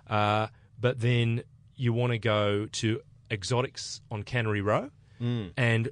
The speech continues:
Speaker 1: look, I've found a picture of a guy with his phone and a hoodie.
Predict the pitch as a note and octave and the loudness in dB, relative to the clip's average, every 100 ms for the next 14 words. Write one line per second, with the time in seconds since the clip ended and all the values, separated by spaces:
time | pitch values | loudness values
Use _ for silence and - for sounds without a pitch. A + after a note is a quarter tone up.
0 | - B2+ A#2+ A#2+ - G2+ F#2 A#2+ - G#2 | -2 0 2 0 0 -2 0 -4 -2 -6
1 | F#2+ G2+ F#2+ F#2+ G2 - A2+ A#2+ A#2 - | -2 0 0 0 -4 -10 -4 -2 -2 -4
2 | A2 G2+ G2 - A2 F2+ A3 B3+ - | -4 -4 -4 -4 -4 -2 -2 -2 -4